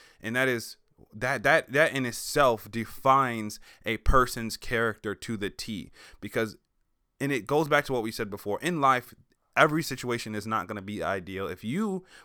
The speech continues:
were to sit here in front of me and tell me that every single thing in your life right now is one hundred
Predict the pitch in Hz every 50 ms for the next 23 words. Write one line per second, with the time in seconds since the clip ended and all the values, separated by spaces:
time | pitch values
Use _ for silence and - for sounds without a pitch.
0 | _ - 104 98 95 95 - - 143 139 123 151 143 127 113 104 85 104 113 110
1 | - 117 113 113 104 101 95 82 87 98 95 - 123 120 113 110 107 104 95 90
2 | - - - - _ - 95 92 - _ - 127 139 151 151 139 139 131 120 120
3 | 113 - 101 92 87 - 98 107 107 107 127 180 226 254 240 202 139 90 80 -
4 | - - - - - _ _ _ - _ _ - 95 98 131 165 214 185 170 185
5 | 214 214 185 135 107 98 107 107 _ _ _ _ - 123 113 117 127 123 117 -
6 | - - 214 233 202 220 226 233